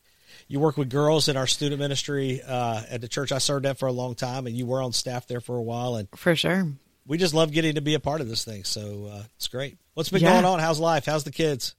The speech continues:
Speaker 2: Life's good. Got three kids now. If you're listening,
Speaker 1: Yep.
Speaker 2: you know I took a little break. I had a baby in October, and so she's good.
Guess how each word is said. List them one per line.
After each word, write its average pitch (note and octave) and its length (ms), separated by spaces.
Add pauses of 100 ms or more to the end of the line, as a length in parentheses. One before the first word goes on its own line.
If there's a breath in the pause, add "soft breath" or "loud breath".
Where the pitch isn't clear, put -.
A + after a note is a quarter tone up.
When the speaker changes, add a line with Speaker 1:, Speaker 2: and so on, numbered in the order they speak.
Speaker 2:
Life's G3+ 420
good. A3+ 500
Got G#3 240
three B3 220
kids A#3 400
now. A#3 480
If G#3+ 140
you're G#3 100
listening, G#3 420
Speaker 1:
Yep. - 20
Speaker 2:
you G3+ 120
know F#3+ 60
I G3 40
took G#3 140
a G3+ 60
little F#3+ 160
break. F#3 360
I F#3+ 60
had F#3+ 160
a F3 60
baby F3+ 380
in E3 340
October, D#3+ 920
and E3 220
so D3+ 480 (240)
she's - 420
good. G3 500